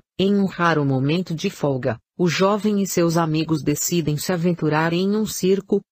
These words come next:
porém, um acontecimento inesperado e intrigante desencadeia uma série de eventos que podem ameaçar sua carreira como youtuber. A história promete prender a atenção da plateia ao mergulhar em um enredo cheio de mistério e emoção.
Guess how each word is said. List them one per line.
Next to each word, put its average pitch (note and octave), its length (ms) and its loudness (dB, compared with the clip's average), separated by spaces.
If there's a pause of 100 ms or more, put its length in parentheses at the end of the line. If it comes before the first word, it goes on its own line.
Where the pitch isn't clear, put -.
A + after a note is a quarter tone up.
(120)
porém, E3+ 440 2 (220)
um D#3+ 140 2
acontecimento D#3+ 1000 0
inesperado D#3+ 760 0
e F3+ 60 2
intrigante E3+ 760 0
desencadeia E3 880 0
uma D#3 200 0
série F#3+ 400 0
de F#3 120 0
eventos C#3+ 640 0
que D#3 120 -4
podem G#3 400 0
ameaçar E3 640 0
sua D3+ 200 -6
carreira E3 520 0
como D#3+ 260 0
youtuber. C3+ 560 0 (440)
A F3 140 2
história F3 560 0
promete F3 560 0
prender D#3+ 420 2
a C3+ 80 2
atenção E3 560 -2
da E3 100 0
plateia D#3 460 0
ao C#3+ 60 2
mergulhar D#3+ 640 2
em F#3+ 120 0
um G3 220 2
enredo F3 500 0
cheio E3 320 0
de F3 200 0
mistério D#3+ 680 0
e D#3+ 100 4
emoção. D3 540 0